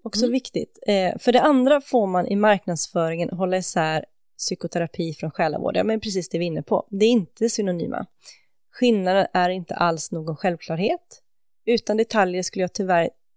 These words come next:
Speaker 1: eh, utan detaljer skulle tyvärr jag till och med vilja varna för en kristen psykiater som inte gör åtskillnad. Han är privat, en fon-, frontfigur i karismatiska sammanhang. Den blandningen kan minsann bli en farlig mix, särskilt om konfidenten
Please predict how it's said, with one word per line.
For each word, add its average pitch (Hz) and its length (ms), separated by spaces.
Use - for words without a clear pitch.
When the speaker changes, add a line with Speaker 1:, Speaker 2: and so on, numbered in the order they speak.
Speaker 1:
eh, 170 380
utan 247 260
detaljer 190 460
skulle 202 300
tyvärr 185 320
jag 165 160
till 175 200
och 185 60
med 165 200
vilja 160 220
varna 208 540
för - 120
en 277 100
kristen 254 420
psykiater 160 580
som - 160
inte 196 400
gör 202 160
åtskillnad. - 580
Han 180 160
är 170 60
privat, 196 580
en 233 140
fon-, 220 320
frontfigur 185 840
i 180 40
karismatiska 175 840
sammanhang. 175 600
Den 220 200
blandningen 208 420
kan 180 180
minsann 170 360
bli 165 100
en 156 140
farlig 220 580
mix, - 240
särskilt - 640
om 202 140
konfidenten 175 840